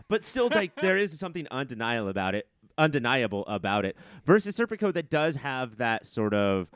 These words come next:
Speaker 1: um, it's a, undeniably a Hollywood movie, but it does have that, like, gritty docu, like, feel to it, you know? Like,
Speaker 2: Mm-hmm.
Speaker 1: there is something dirty about it.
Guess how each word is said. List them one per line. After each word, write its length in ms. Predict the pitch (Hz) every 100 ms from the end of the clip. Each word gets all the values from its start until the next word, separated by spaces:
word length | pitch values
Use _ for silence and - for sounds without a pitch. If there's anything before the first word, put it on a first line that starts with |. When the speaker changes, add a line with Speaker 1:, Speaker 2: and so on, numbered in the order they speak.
| - _ _ _
Speaker 1:
um, 300 | 120 113 107 -
it's 120 | 135
a, 60 | 135 135
undeniably 500 | 139 147 143 143 143
a 60 | 135
Hollywood 260 | 143 127
movie, 240 | 143 123 117
but 460 | 117 185 147 120 - -
it 100 | 127
does 160 | 135
have 160 | 131 131
that, 160 | 123 117
like, 320 | 113 92 - _ _ _ _
gritty 480 | - 156 139 135 120 _
docu, 840 | 139 123 - 123 123 117 113 110 113 _ _ _ 120
like, 260 | 123 107
feel 800 | - - - 202 185 127 90 98 -
to 180 | 123 80
it, 140 | 69
you 200 | 156 110
know? 200 | 104 104
Like, 180 | 117 120
Speaker 2:
Mm-hmm. 40 |
Speaker 1:
there 120 | 135 135
is 160 | 139
something 260 | 143 120 104
dirty 280 | 104 90 76
about 260 | 69 64
it. 140 | 62